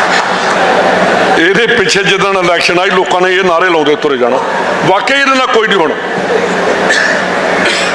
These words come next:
ਸੋ ਤਗੜੇ ਹੋਵੋ, ਰਹਿ ਗਏ ਇੱਕ ਸਾਲ, ਤੇ ਇਹੋ ਜਿਹੜੇ ਤੁਹਾਡੇ,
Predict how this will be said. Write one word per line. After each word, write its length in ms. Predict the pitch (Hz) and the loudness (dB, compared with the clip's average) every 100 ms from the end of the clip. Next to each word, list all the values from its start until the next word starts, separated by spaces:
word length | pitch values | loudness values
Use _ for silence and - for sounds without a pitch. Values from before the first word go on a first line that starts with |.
| - - - - - 190 - | -4 -4 -4 -2 -2 -2 0
ਸੋ 140 | 170 | 0
ਤਗੜੇ 380 | 175 175 170 180 | 2 0 0 0
ਹੋਵੋ, 400 | 202 180 233 208 - - - - - - - - - - - - - - - - 117 135 | 2 2 2 2 2 0 0 -2 -2 -4 -4 -2 -2 -2 0 0 0 0 0 0 2 2
ਰਹਿ 180 | 175 185 | 2 2
ਗਏ 280 | 208 202 208 | 0 2 2
ਇੱਕ 200 | 208 190 | 2 2
ਸਾਲ, 380 | 190 175 143 135 - - - - - - - - - - - - - - - - - - - - - - - - - - - - - 160 | 2 2 2 0 0 -2 -2 -4 -4 -4 -4 -4 -4 -2 -2 -2 -2 0 0 0 0 0 2 2 2 0 0 0 0 0 0 0 0 0
ਤੇ 180 | 170 | 0
ਇਹੋ 240 | 190 214 233 | 2 2 2
ਜਿਹੜੇ 260 | 214 208 | 2 0
ਤੁਹਾਡੇ, 320 | 214 208 180 | 2 2 2